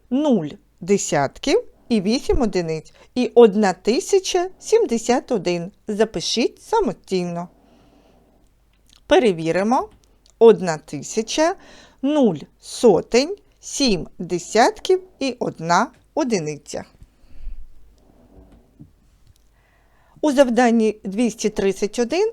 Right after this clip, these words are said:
запиши кожну суму, як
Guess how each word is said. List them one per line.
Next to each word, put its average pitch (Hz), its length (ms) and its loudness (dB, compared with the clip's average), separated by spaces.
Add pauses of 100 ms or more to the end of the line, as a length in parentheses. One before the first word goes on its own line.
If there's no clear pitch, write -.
(160)
запиши 285 680 0
кожну 226 540 4
суму, 453 500 2 (240)
як 285 520 0